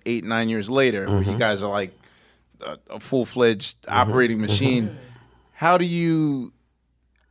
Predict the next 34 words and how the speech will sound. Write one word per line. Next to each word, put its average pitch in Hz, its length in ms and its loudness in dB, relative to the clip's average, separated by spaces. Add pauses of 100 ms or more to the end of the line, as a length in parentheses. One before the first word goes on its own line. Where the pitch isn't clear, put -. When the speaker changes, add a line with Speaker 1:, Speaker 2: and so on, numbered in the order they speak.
(120)
Speaker 1:
how 147 140 2
do 175 80 2
you 156 60 -2
guys 139 280 6
divide 113 340 0
that 92 140 -8
time? 113 340 -2
Because 95 480 -4
I 110 180 0
know 131 340 4
that, 107 360 -2 (1160)
I 147 180 4
know 151 280 4
that 117 200 2 (520)
that 127 180 2
could 110 120 -4
be 98 340 -4 (260)
tiresome. 120 680 0 (1160)
Speaker 2:
I'm 185 140 4
one 131 160 4
of 104 60 0
those 98 200 0
people, - 240 -6
Speaker 1:
And 127 100 4
Speaker 2:
I 117 40 4
Speaker 1:
a - 40 0
Speaker 2:
don't, 131 100 2
Speaker 1:
pain. 117 380 2
Speaker 2:
I 175 140 4
don't 139 160 2
wanna 104 160 0
see 98 220 -4
the 69 80 -6
schedule. - 540 -4